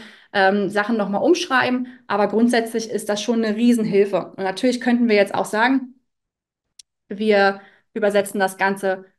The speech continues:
auch ganz schnell noch mal auf Englisch, weil Chat G P T auch in der Lage ist, in zwanzig bis sogar fünfundzwanzig Sprachen zu sprechen. Also das auch eine sehr, sehr große Hilfe.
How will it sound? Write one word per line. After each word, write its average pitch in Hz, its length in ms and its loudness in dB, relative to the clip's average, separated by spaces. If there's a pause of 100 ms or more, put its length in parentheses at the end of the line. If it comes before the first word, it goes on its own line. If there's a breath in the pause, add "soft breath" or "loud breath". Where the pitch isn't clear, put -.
auch 190 200 -2
ganz 185 160 -2
schnell 196 180 -2
noch 190 140 0
mal 190 120 0
auf 208 100 -4
Englisch, 349 520 4
weil 247 480 2
Chat 262 220 -4
G 269 80 -4
P 240 120 -4
T 233 240 -2
auch 339 200 2
in 330 60 6
der 294 100 4
Lage 254 240 2
ist, 226 200 -6
in 208 200 -6
zwanzig 240 640 -2
bis 240 160 -6
sogar 208 240 0
fünfundzwanzig 311 540 2
Sprachen 196 580 -2 (180 loud breath)
zu - 140 -6
sprechen. - 560 -4 (260 loud breath)
Also 190 280 0
das 202 280 -2
auch 196 140 0
eine 208 380 0 (180)
sehr, 226 500 2
sehr 202 160 2
große 196 300 -4
Hilfe. 262 480 0